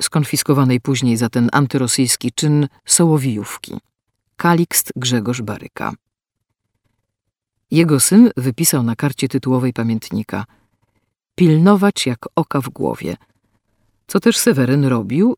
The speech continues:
i obowiązek ów wpajał Cezaremu. Barykowie osiedli ostatecznie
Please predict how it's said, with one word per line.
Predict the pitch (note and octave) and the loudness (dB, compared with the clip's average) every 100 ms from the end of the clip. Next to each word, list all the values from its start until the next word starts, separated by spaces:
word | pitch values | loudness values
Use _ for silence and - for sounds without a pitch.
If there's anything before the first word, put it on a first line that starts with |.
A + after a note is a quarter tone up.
| - | -2
i | D#3+ - | -4 0
obowiązek | F3 F#3 C#3+ B2+ A#2+ C#3 - | 2 4 4 2 0 -2 -2
ów | D3+ - | -4 -6
wpajał | - - A#2 G#2 G#2 | -18 -10 -8 -6 -6
Cezaremu. | - B2 C#3+ A#2 - C2 - _ _ _ _ _ _ _ _ _ | -4 -4 -4 -6 -8 -10 -12 _ _ _ _ _ _ _ _ _
Barykowie | D#3 D#3 C#3 - F#3 G#3+ B3 - | 0 2 2 2 2 6 4 2
osiedli | B2+ A3+ A#3 - | 0 2 2 2
ostatecznie | D#3 - A#2 D3 - D3+ D3 | 0 -2 -2 -2 -2 0 0